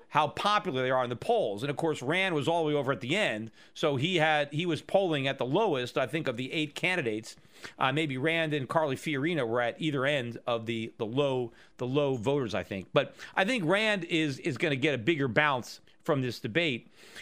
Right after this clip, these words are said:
uh, than anybody else. And hopefully that momentum can continue because he is drawing a contrast because everybody else up there,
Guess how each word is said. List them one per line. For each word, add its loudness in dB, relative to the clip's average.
uh, 4
than 0
anybody 0
else. 0
And 4
hopefully 2
that 4
momentum 0
can 2
continue 0
because 0
he -4
is -2
drawing 0
a 0
contrast 0
because -2
everybody 2
else 0
up -2
there, 0